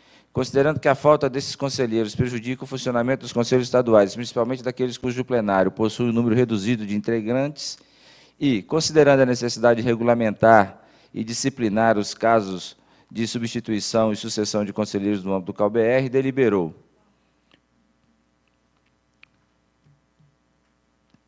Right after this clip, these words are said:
Um, no caso de afastamento temporário,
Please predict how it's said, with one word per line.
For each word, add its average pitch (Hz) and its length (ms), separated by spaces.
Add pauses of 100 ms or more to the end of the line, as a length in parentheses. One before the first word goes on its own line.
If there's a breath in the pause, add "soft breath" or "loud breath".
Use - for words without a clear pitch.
(500 soft breath)
Um, 113 280 (600 soft breath)
no 95 100
caso 131 240
de 127 60
afastamento 110 540
temporário, 113 720